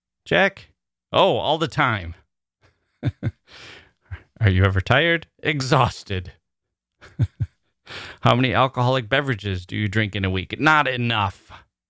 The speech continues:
"How many caffeinated drinks do you drink each day?" "Well, now, that's interesting.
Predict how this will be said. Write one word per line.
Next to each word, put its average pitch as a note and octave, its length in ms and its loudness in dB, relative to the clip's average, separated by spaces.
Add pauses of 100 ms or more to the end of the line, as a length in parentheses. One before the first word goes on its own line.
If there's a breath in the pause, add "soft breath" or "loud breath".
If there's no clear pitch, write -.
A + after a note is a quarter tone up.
(1200)
"How F#2+ 160 4
many F#2 440 2 (360)
caffeinated F2+ 680 2
drinks F2 380 0
do G2 100 -4
you F#2 140 2
drink F2 320 0
each F#2+ 320 -2
day?" E2+ 320 -2 (120)
"Well, A2 380 2
now, F#2 640 -2 (760)
that's A2 380 2
interesting. G2+ 760 -2